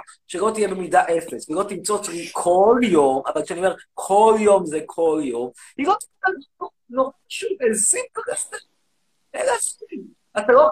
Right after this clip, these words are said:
את לא חייבת לעשות כלום, את יכולה להיות מצידי שמונים וחמישה קילו, או כמו שמחה גואטה, כפרה עליה,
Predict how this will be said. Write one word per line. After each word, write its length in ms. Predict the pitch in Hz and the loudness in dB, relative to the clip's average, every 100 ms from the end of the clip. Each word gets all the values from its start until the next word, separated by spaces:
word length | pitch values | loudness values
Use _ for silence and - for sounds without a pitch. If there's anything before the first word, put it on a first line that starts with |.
| 233 | 0
את 60 | |
לא 60 | 277 | -2
חייבת 280 | - 302 294 | 2 2 0
לעשות 180 | 285 277 | -8 -8
כלום, 140 | 302 | -6
את 80 | 262 | -6
יכולה 200 | 202 220 | -2 0
להיות 120 | 240 226 | 0 -2
מצידי 600 | 214 208 196 285 320 320 - _ | -10 -12 -2 0 0 -2 -16 _
שמונים 500 | - 202 214 233 311 285 | -14 -6 -4 -2 0 0
וחמישה 460 | 240 214 214 220 | 0 0 0 -2
קילו, 340 | - 262 277 302 | 0 -4 0 2
או 200 | 240 - | 2 -2
כמו 180 | 226 | 0
שמחה 300 | 262 254 240 | 0 0 -2
גואטה, 380 | 233 196 214 214 | -4 -2 -2 -2
כפרה 600 | - 156 - 170 135 117 | -6 -10 -2 0 0 -2
עליה, 240 | 104 101 | -6 -12